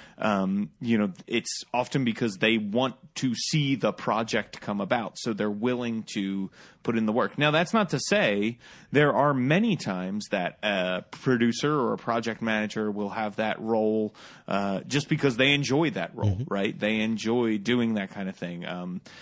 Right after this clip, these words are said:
Speaker 1: and there are full-time people who are Wizards of the Coast producers,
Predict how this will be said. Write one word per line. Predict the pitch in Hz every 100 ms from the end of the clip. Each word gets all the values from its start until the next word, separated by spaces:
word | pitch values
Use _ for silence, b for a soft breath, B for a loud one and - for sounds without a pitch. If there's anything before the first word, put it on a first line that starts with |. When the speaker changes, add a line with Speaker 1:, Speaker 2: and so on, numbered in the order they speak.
| B B
Speaker 1:
and | 110 104 98 98 101
there | 101 123 110
are |
full-time | 104 - 160 156 - 135 135 139
people | - 127 - 110 131 B B B -
who | 123 107 101 -
are | 104 104 101 101 - -
Wizards | 135 165 143 131 110 104
of | 101
the | 117
Coast | 123 117 - -
producers, | 123 160 - 87